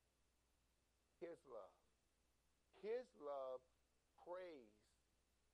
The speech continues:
for his enemies. His love blesses the ones who have cursed him. God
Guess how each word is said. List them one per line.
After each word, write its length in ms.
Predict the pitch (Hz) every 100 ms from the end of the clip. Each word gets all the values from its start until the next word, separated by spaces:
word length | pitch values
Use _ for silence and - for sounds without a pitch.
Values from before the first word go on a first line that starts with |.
| - - - - -
for 160 | 131 113
his 180 | 123 117
enemies. 500 | 135 139 113 87 - 71 - - - - - - - - - - - - -
His 200 | 269 285
love 360 | 196 175 127 85 - - - - - - - - - - - - -
blesses 600 | 110 123 151 151 113 82 - - - - - - - - - -
the 80 | 110
ones 440 | 101 104 101 98 95 -
who 100 | 104
have 140 | 95 - -
cursed 320 | 110 - -
him. 160 | - - - - - - - - - - - - - - - - - - - - - - -
God 340 | 120 131 139